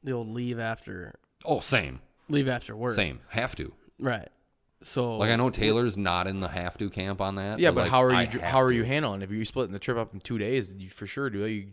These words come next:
Speaker 3: drive until
Speaker 1: We're tr-,
Speaker 2: You, you
Speaker 1: our,
Speaker 2: almost die, and
Speaker 1: our
Speaker 2: then you
Speaker 1: plan was,
Speaker 2: sleep.
Speaker 1: like, to drive, get to the other side of, like, Sioux Falls, which is what,
Speaker 3: Well, what
Speaker 1: like,
Speaker 3: time's
Speaker 2: No,
Speaker 3: work?
Speaker 2: that's
Speaker 1: eight,
Speaker 2: pointless.
Speaker 1: it's, like, eight hours.
Speaker 2: The other side of Sioux Falls?
Speaker 1: Right?
Speaker 2: No.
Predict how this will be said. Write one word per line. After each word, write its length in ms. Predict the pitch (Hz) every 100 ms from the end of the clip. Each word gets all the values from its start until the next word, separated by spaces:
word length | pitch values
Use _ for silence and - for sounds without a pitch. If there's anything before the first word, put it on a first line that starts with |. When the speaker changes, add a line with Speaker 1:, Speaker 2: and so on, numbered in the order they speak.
| -
Speaker 3:
drive 280 | 107 101 101
until 500 | 101 104 95 92 - _ _
Speaker 1:
We're 220 | 151 151
tr-, 280 | 139 - 139
Speaker 2:
You, 160 | 143 - -
you 180 | 104
Speaker 1:
our, 60 | 92
Speaker 2:
almost 340 | 92 - -
die, 380 | 85 95 80 73
and 80 | 80
Speaker 1:
our 60 | 139
Speaker 2:
then 80 | -
you 20 |
Speaker 1:
plan 260 | 156 156
was, 120 | 156 127
Speaker 2:
sleep. 160 | 131
Speaker 1:
like, 60 | 127
to 100 | -
drive, 580 | 127 131 127 127 127 123
get 200 | 127 120 - _ _ _ _ _ _ _ _
to 120 | -
the 120 | 123 123
other 180 | 117
side 380 | 113 - 110 107
of, 320 | 95 85 113 - _ _ -
like, 220 | - -
Sioux 240 | - 120
Falls, 640 | 110 113 104 98 107 - -
which 180 | 123 120
is 180 | 117 110
what, 140 | 107 -
Speaker 3:
Well, 100 | 131
what 100 | 131
Speaker 1:
like, 40 |
Speaker 3:
time's 240 | 139 123 104
Speaker 2:
No, 100 | 85
Speaker 3:
work? 120 | 104
Speaker 2:
that's 180 | 110 117
Speaker 1:
eight, 80 | -
Speaker 2:
pointless. 580 | 107 95 - - - _
Speaker 1:
it's, 80 | -
like, 80 | 131
eight 160 | 120
hours. 560 | 110 98 95 127 131 - _ _
Speaker 2:
The 100 | 95
other 140 | 107
side 180 | 104 92
of 60 | 104
Sioux 180 | - 110
Falls? 680 | - 73 80 90 185 - - _ _ _
Speaker 1:
Right? 160 | - 113 131
Speaker 2:
No. 220 | 123 131